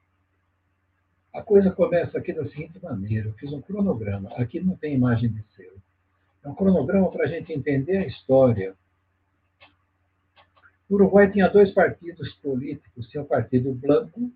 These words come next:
que estava no poder, a favor de alianças com o Paraguai,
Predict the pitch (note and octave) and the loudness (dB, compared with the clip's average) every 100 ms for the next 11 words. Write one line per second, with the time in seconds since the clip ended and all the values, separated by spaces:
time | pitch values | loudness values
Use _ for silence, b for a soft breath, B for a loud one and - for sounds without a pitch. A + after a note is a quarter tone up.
0 | _ _ - C3 A#2+ G#2 G#2 A2 G2 A2 | _ _ -8 -4 -4 -4 -6 -8 -8 -14
1 | - _ _ _ _ - F#3+ G3+ G#3 C3 | -18 _ _ _ _ 2 4 6 4 4
2 | E3 A#3 G3+ E3 D3 C#3+ D3 B2+ B2+ - | 10 8 10 4 4 0 0 -4 -8 -6
3 | A#2+ C3 B2 - - - | -6 -6 -12 -14 -18 -18